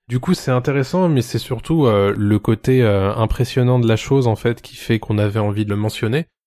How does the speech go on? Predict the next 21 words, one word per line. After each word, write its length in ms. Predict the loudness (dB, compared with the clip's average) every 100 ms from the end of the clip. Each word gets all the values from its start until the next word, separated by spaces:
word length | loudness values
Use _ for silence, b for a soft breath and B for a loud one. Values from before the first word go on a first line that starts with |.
| _ -6
Et 80 | -4
puis, 260 | 0 0
ça 180 | 0 -2
permet 320 | 0 0 2
aussi 340 | 2 0 0 -2
de 40 |
se 100 | 0
rendre 240 | 0 0
compte 220 | 0 -2 0
que, 100 | 0
bah, 200 | 0 0
le 80 | 0
moteur 360 | 0 0 0
de 100 | 0
StarCraft 420 | -2 -4 -4 -4 -2
deux, 100 | 0
il 140 | 0
permet 300 | 0 0 0
de 340 | 0 0 0
faire, 280 | -2 -2 0
euh, 240 | 0 0